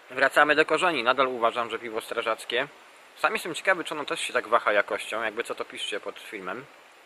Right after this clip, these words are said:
Zaniepokojony tym, co tutaj się stało, e, zakupię strażackie i, y, porównam, zdegustuję. Nie, nie czuć owoców tropikalnych, nie czuć grejpfruta,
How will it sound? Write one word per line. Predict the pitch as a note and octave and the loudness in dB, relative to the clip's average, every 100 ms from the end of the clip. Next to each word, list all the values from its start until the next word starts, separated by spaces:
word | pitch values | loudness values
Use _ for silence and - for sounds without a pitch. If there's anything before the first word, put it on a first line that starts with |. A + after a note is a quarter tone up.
| - - - - - - - - - | -20 -20 -20 -20 -20 -20 -20 -18 -10
Zaniepokojony | B2 C#3 D#3 C3+ C#3 C#3+ C#3+ | -2 0 0 0 0 2 0
tym, | B2+ C#3 | -2 -6
co | C3 | -8
tutaj | C#3+ C3 | -8 -6
się | - A2+ | -8 -4
stało, | D3+ A#2+ G2+ C3 - - - - - - | 2 4 2 0 -8 -20 -20 -20 -18 -6
e, | A2 A2 G#2+ | 0 2 2
zakupię | G#2+ D#3 - G#2+ | 2 0 -2 -8
strażackie | - A2 G#2+ G2 - B2 E3 - - - - - _ - _ _ _ - - - _ - _ _ _ _ - - - _ | -6 -4 -2 -4 -2 0 0 -4 -20 -20 -20 -20 _ -20 _ _ _ -20 -20 -20 _ -20 _ _ _ _ -20 -20 -20 _
i, | D3 F#3+ G#3 - | -4 -4 -4 -6
y, | B2+ C3+ - - - | -6 -6 -8 -10 -2
porównam, | D#3+ D#3+ A#2 F2+ | 2 2 0 -4
zdegustuję. | G2 C3 C#3+ - B2 F2 - - - - | -2 -2 -2 -2 -2 -2 -4 -12 -18 -6
Nie, | F3 F3 | -4 -2
nie | G3 | -2
czuć | G3+ D3+ - | -2 -4 -4
owoców | C#3 D3+ D3 - | -2 -2 -4 -6
tropikalnych, | C3 C3 C3+ C3 D3 D#3 - | -6 -2 2 4 4 -2 -2
nie | D3+ | -6
czuć | C3+ B2 | -6 -6
grejpfruta, | A#2+ A#2 B2 C3 C#3 | -2 -2 -4 2 4